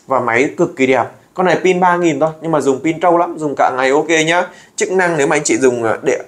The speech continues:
sử dụng mạng xã hội, để nghe gọi thì đúng là dùng cả ngày thoải mái. Camera sau và camera trước đều sắc nét. Cam trước là năm megapixel, cam sau là, ờ, của nó là bao nhiêu ạ? Hiện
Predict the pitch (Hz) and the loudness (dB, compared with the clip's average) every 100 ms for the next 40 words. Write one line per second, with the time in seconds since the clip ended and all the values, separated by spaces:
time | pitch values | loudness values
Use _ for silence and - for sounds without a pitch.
0 | - - 135 135 127 95 - 190 214 185 | -14 -6 -2 -2 -2 -4 -2 2 2 2
1 | - - 151 151 156 - 107 113 147 123 | -2 -4 -2 2 2 0 -4 -8 -6 -6
2 | 110 - 104 110 110 113 117 170 208 - | -8 -8 -6 -6 -6 -4 -2 -2 -4 -12
3 | - - 175 170 175 170 - 170 156 131 | -20 -2 0 2 0 0 0 2 2 0
4 | 151 156 180 202 135 - 190 220 170 160 | -2 -2 0 0 -2 -2 -2 -2 -2 -2
5 | 175 208 147 110 - - - 165 175 170 | 2 2 2 0 -2 -12 -10 -4 -2 -2
6 | 160 220 - 185 160 - 165 151 160 147 | -2 -2 0 0 -2 -4 -4 0 0 2
7 | 127 110 110 - - - - 117 104 - | 2 0 -2 -10 -18 -12 -6 -4 -4 -8
8 | - 135 113 110 151 131 143 135 - - | -4 -2 2 2 2 2 2 0 -2 -12
9 | - - 160 | -20 -6 -4